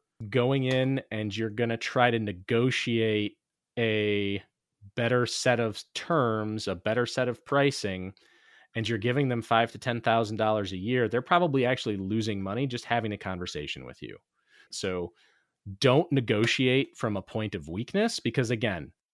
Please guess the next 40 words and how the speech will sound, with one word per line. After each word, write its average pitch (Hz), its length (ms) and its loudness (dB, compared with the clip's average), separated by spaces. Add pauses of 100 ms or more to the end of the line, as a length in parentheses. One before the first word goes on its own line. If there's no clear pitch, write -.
(340)
you 180 460 4
need 151 360 4
your 127 140 2
vendors 110 640 0
right 95 200 -4
now 85 280 -6
more 95 280 -4
than 107 200 -6
they 95 240 -4
need 90 300 -8
you. - 280 -14 (140)
They 110 400 2
will 127 400 2
sell 107 400 -2
their 92 280 -6
stuff. - 720 -10
If - 160 -12
the 107 100 -6
economy 175 480 4
suddenly 151 520 0
tanks 135 540 -6
and 95 100 -8
all 123 220 2
the 135 80 -2
construction 123 540 -4
dries 113 340 2
up 110 160 -2
and 95 100 -6
these 117 160 -2
guys 113 320 0
need 104 160 -4
to 92 60 -10
sell 107 220 -2
product 113 520 -4 (560)
to 104 520 -4 (120)
put - 140 -4
food 160 240 4
on 175 120 4
the 185 60 0
table, 208 480 4